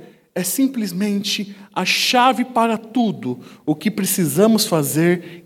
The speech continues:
e ser na vida. A oração é a chave para tudo o que precisamos fazer e ser na vida.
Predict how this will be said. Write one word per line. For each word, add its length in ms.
e 60
ser 840
na 160
vida. 580
A 140
oração 720
é 80
a 160
chave 840
para 380
tudo 500
o 40
que 120
precisamos 800
fazer 1040
e 80
ser 880
na 140
vida. 480